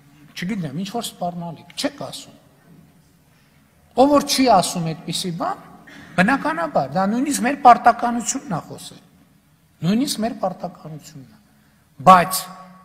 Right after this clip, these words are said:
մենք չենք խոսի որևէ պարագայում, որևէ մեկի հետ, եթե այդ որևէ մեկը ասելու, Այդ տեսակ, Վախեցրին խոսած, մեզ վախեցնել հնարավոր չէ։ Հնարավոր չէ։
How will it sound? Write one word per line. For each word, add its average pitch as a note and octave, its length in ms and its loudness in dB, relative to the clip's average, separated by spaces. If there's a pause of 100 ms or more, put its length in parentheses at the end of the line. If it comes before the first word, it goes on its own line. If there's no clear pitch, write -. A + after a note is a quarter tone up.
(500)
մենք G3 180 -2
չենք C4+ 240 4
խոսի F3+ 340 -2
որևէ E3 460 0
պարագայում, F#3 800 -2 (1200)
որևէ G3 480 6
մեկի E3 380 -4
հետ, - 220 -6
եթե G3 260 -2
այդ E3+ 100 -6
որևէ G#3+ 380 -2
մեկը G3 260 -6
ասելու, E3+ 360 -6
Այդ F3+ 100 -16
տեսակ, A#3+ 500 -8 (520)
Վախեցրին F3 540 -4
խոսած, D3+ 460 -10
մեզ G3 260 -2
վախեցնել F3 640 -8
հնարավոր C3+ 580 -14
չէ։ - 220 -20 (920)
Հնարավոր G#3+ 500 -10
չէ։ - 220 -18